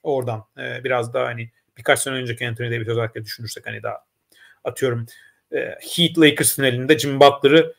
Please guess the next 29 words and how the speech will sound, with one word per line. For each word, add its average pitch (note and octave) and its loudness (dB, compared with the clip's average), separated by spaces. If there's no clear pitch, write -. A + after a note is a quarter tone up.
switch E3 2
sonrası D#3+ 4
değil, D4 -2
primary F3 8
matchup, B2+ -2
yani B2+ -2
ilk D#3+ -6
matchup A#2 -4
olarak A2 -2
tutabilen. B2 -4
Hani E3 0
illaki G3 4
tamamen F3+ 8
Mobley E3+ 4
o E3+ 4
seviyeye F3 2
gelmeyebilir E3+ 0
perimetrede C3 0
ama - 0
onun F#3+ -6
o, - -6
en G3 4
azından C#3+ 0
orada D#3+ 4
da, F#3+ 2
e, D#3 -2
eksi D#3 2
yaratmayan D#3 6
bir A2 -10